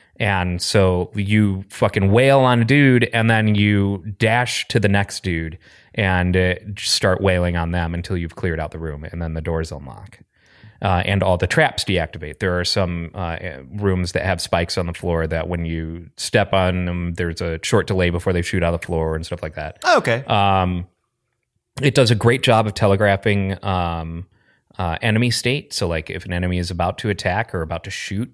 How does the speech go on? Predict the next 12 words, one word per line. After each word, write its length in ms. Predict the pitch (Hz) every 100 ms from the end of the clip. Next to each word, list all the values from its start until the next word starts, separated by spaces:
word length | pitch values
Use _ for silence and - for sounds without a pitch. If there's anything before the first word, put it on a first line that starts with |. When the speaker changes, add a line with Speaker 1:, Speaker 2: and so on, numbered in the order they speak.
| -
Speaker 1:
there's 300 | 92 85 -
an 160 | 85 -
exclamation 560 | 95 - 90 92 107
point 240 | 98 107 104
that 80 |
goes 180 | 98 104
above 200 | 101 104
their 120 | 110
head. 260 | 104 117 131 - - - _
When, 420 | 98 107 143 139 131
if 200 | 143 -
you 220 | 117 113